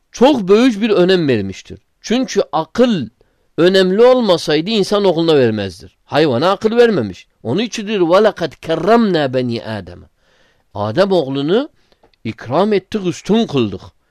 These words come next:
Neden? Neyle üstün kıldık? Akıldan. Akıl de neye lazım? Ahsen-i takvim. Ahsen-i takvim nedir? En güzel bedene lazım. Onun için insan oğlunun yer üzerinde in-, cinnen,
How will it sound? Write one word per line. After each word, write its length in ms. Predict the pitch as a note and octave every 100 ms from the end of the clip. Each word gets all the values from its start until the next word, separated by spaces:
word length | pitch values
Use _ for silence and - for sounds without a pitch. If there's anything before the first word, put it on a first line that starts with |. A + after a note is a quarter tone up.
| _ -
Neden? 500 | A2+ B2+ G3+ D#4 D#4 _ -
Neyle 360 | G3 B3+ G3
üstün 340 | D#3+ - D3 A#2+
kıldık? 460 | B2+ C#3 B3 - _ _ _
Akıldan. 560 | G#2+ A2 E3+ F#3 A#2 D3 _ _ _ _ _ _ _ _ _ _ _ _ _ _ _ _ -
Akıl 420 | A3 - C#4 A#3
de 140 | A3+
neye 240 | A3 B3+ C4
lazım? 480 | F#3 D3 F#3+ C#4 - _ _ _
Ahsen-i 460 | D#3 E3+ - C#3 A#2+
takvim. 540 | - A2+ - C#3 G#2+ - _ _ _ _
Ahsen-i 420 | D3 - - E3+ D#3
takvim 360 | E3+ - G3+
nedir? 220 | G#3+ C#3+ -
En 240 | G3+ G3+
güzel 360 | D#3 C#3+ E3 B2+
bedene 340 | A#2+ A#2+ B2
lazım. 400 | A#2 G2 F2 E2 _ _ _ _
Onun 180 | G#2 F3
için 280 | A#3 G3+ A#2+
insan 440 | D3+ C#3+ G3+ A#3
oğlunun 540 | F#3 D3 D3 C#3 B2+ A#2+
yer 220 | D3 G#3+
üzerinde 560 | G3+ E3+ D#3 C#3 B2+ -
in-, 280 | E3 F3+ E3+ _ _ -
cinnen, 640 | B2 G3 G3 G3 G3 B2+